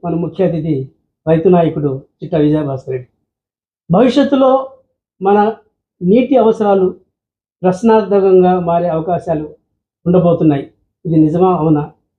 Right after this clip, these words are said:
అని మనం తెలుసుకోవాలంటే మనతో పాటు ఉన్న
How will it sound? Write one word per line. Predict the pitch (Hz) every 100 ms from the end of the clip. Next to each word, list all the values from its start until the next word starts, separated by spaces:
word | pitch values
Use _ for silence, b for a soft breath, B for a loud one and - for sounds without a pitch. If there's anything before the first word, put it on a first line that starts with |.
| _ _ _ -
అని | 202 196 - - _ _ _ 180
మనం | 170 160
తెలుసుకోవాలంటే | 156 190 185 202 175 160 175 151 151 - _ _ _ _
మనతో | 165 165 165
పాటు | 170 165
ఉన్న | 160 147 135